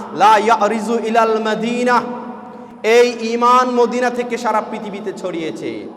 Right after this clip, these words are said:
ঠিক আবার এই পৃথিবী থেকে ঈমানটা আবার মদিনায় চলে আসবে।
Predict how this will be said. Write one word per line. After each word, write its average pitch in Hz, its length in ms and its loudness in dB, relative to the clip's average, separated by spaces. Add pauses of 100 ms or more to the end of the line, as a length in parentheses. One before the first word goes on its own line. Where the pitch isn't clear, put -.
ঠিক 254 220 -2
আবার 294 480 4
এই 277 120 6 (140)
পৃথিবী 349 340 2
থেকে 269 240 -2
ঈমানটা 226 460 -2
আবার 196 180 0
মদিনায় 185 380 -4
চলে 143 220 -4
আসবে। 110 260 -8